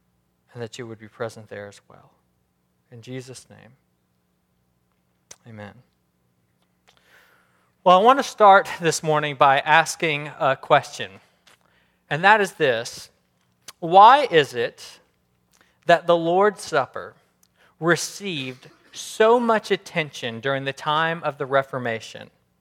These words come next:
and yet we hear so little about it today? Because my guess is that my dad's experience is probably pretty common. And, and I don't know if you know this, but there was more s-,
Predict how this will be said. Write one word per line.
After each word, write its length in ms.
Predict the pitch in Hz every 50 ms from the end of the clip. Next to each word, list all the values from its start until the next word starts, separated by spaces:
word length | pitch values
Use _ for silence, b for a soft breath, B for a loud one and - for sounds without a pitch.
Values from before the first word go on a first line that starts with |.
| _ _ _ _ _ _ _ _ -
and 200 | 147 151 147 147
yet 300 | 165 165 160 160 165 147
we 140 | 156 151
hear 320 | 147 - - 180 170 170 156
so 260 | - - - 151 143
little 480 | 139 135 143 156 185 185 180 165 - -
about 320 | 147 123 120 110 110 107
it 140 | 107 107 - _
today? 480 | - - 127 110 107 101 95 - - _ _ _ _ _ _ _ _ _ _ _ _ _ _ _ _ _ _ _ _ _ _ _ _ _ _ _ _ _ _ _
Because 240 | 202 196 196 180
my 200 | 202 220 240 269
guess 240 | 233 233 208 185 -
is 100 | 190 170
that 160 | - 180 156
my 160 | 165 165 165 165
dad's 720 | 165 180 180 190 196 196 190 185 156 147 - - - - -
experience 720 | 165 143 - - - 180 175 160 143 135 131 135 135 - -
is 260 | 156 143 135 127 -
probably 380 | - - 165 160 151 156 147
pretty 240 | 135 - 151 135 135
common. 500 | - - - 143 135 127 117 104 107 - _ _ _ _ _ _ _ _ _ _ _ _ _ _ _ _ _ _ _ _ _ _ -
And, 140 | 190 185
and 140 | 190 185 190
I 60 | 196
don't 160 | 208 254 226 214
know 120 | 214 214
if 120 | 202 -
you 60 | 190 170
know 180 | 180 202 220
this, 220 | 190 175 165 151 -
but 260 | - 165 160 160 b b b b b
there 200 | 151 165 214 247
was 280 | 269 254 226 190 - - -
more 400 | 202 165 160 175 196 214 233 247
s-, 180 | 240 233 -